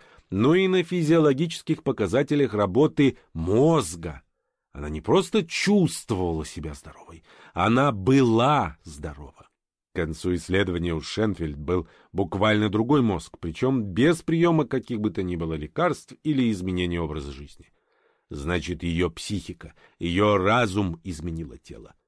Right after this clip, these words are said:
И даже спустя лет десять после того эксперимента Шенфельд по-прежнему чувствовала себя прекрасно. Как же это возможно, чтобы сахарная пустышка смогла не только устранить симптомы глубоко укоренившейся депрессии,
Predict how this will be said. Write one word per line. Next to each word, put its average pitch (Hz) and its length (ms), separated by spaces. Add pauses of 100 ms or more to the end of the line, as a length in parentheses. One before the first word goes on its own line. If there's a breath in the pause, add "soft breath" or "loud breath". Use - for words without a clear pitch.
(280)
И - 100
даже 82 260
спустя 101 880
лет 92 400
десять 107 600
после 87 360
того 104 440
эксперимента 120 680
Шенфельд 127 640
по-прежнему 123 640
чувствовала 98 540
себя 85 300
прекрасно. - 720 (720)
Как 90 340
же 104 180
это 165 180
возможно, 196 640
чтобы 113 320
сахарная 135 640
пустышка 143 720
смогла 107 480
не 143 140
только 226 340
устранить 151 640
симптомы 120 560
глубоко 98 480
укоренившейся 107 760
депрессии, 131 640